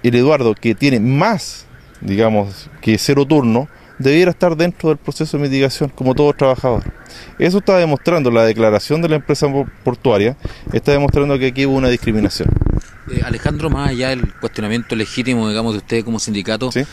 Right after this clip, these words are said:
Speaker 2: ¿qué pasa en lo personal como hermano? ¿Te preocupa el estado de salud?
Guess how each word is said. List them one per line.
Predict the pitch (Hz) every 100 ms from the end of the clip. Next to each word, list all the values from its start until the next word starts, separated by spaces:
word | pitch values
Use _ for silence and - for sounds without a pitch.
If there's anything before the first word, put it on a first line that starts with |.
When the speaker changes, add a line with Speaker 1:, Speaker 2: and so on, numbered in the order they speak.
| -
Speaker 2:
¿qué | - 151
pasa | 160 160
en |
lo | 135
personal | 113 - 110 113
como | - 107
hermano? | 98 101 113 127 127 120 113 -
¿Te | 117
preocupa | 110 110 131
el | 131
estado | 113 117
de | 117
salud? | 113 107 131 139